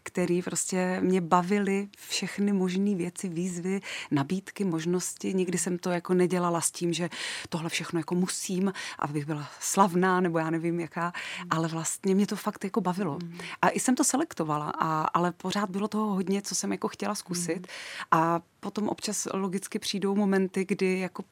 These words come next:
Speaker 1: mm, najednou je to smršť a, eh, to tělo, jako, říká, říká ne. Tak už jednou to přišlo výrazně. To bylo, jako, spíš, bych řekla, psychického ražení. Eh,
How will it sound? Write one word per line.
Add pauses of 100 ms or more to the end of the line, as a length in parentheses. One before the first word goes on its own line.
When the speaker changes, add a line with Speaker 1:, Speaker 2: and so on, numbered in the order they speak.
(140)
Speaker 1:
mm,
najednou
je
to
smršť
a, (400)
eh, (840)
to
tělo,
jako,
říká, (200)
říká
ne. (260)
Tak
už
jednou
to
přišlo
výrazně.
To
bylo,
jako,
spíš,
bych
řekla, (160)
psychického (360)
ražení.
Eh,